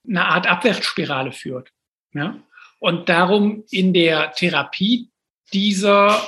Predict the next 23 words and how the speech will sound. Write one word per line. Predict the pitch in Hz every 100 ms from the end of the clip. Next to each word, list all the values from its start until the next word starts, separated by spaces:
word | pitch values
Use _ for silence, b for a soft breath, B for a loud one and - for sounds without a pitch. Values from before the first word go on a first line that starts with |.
| -
Rehabilitanten | 170 196 202 180 196 196 185 190 202 185 196 196 - B B _ -
ist | 185 - 190
das | 180 -
für | 185 170
uns | 196 196 226 -
ein, | 190 190 -
ein | 196 180 165 147
ganz, | - 165 233 285 - -
ganz | - 175 185 - 151 135
wichtiger | 151 240 - 254 226 208
Bestandteil, | 151 139 - 156 185 - 208 240 302 B B B B _ _
auch | 196 165
wenn | 180 247
wir | 233 214
das | 202 - -
Organische | 202 180 185 208 277 294 170 - 151
noch | 160 -
nicht | 277 285 -
bis | 247
ins | 233 196
Letzte | 208 220 - 202
verstanden | - 147 - 254 330 240 139
haben, | 147 135 135